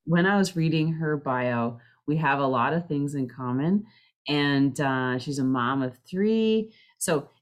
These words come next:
Anna Russell, she's a, she's an event organizer. I'm an event organizer. She's a commentator. I'm not a commentator. Producer. Uh, she is the team manager for Team Riot on Zwift. So if you're a female and you're into racing on Zwift,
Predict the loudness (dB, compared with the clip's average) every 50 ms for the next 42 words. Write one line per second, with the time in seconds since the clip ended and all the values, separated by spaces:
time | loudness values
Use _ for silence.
0 | _ -6 -2 0 0 2 2 2 2 0 0 -2 -4 -4 -4 -4 -4 -4 -2 0
1 | 0 0 0 -2 -4 -4 -4 -2 0 0 0 0 0 0 0 0 0 0 -2 -2
2 | -2 -2 0 0 0 0 0 0 0 -2 -2 -2 -2 -2 0 0 0 0 0 -2
3 | -4 -4 -4 -4 -4 -4 -4 -2 -2 -2 -2 -2 -2 -4 -6 -6 -4 -6 -4 -4
4 | -2 0 0 2 2 2 2 0 0 0 -2 -4 -2 -2 0 0 2 2 0 -2
5 | -2 -4 -4 -4 -4 -4 -4 -6 -6 -8 -10 -12 -16 -20 -20 -20 -20 -20 _ _
6 | 4 6 8 10 10 10 10 10 8 8 10 10 10 8 6 4 0 -10 _ _
7 | _ _ _ _ _ _ 2 4 6 6 6 6 4 2 2 2 4 6 6 6
8 | 6 6 4 2 0 2 2 4 6 6 6 6 4 2 0 -2 -4 -4 -2 0
9 | 0 2 2 2 0 0 0 0 -2 -2 -2 -2 -2 -2 -2 -2 -4 -6 -4 -2
10 | -2 -2 -2 -4 -6 -4 0 0 2 2 0 0 0 0 0 0 0 -2 -4 -4
11 | -6 -8 -6 -4 -2 -2 0 0 0 0 0 0 -2 -2 0 0 -2 -4 -6 -8
12 | -12 -6 -2 0 0 2 4 4 4 4 2 2 0 0 0 0 0 0 2 2
13 | 4 4 4 4 2 2 2 -2 -4 -4 -4 -2 0 0 2 2 2 2 2 2
14 | 2 2 0 -2 -2 -4 -2 -2 0 0 0 -2 -2 -2 -2 -4 -6 -6 -6 -4
15 | -2 0 -2 -2 -2 -4 -2 -2 -2 -2 -4 -4 -4 -2 -4 -4 -4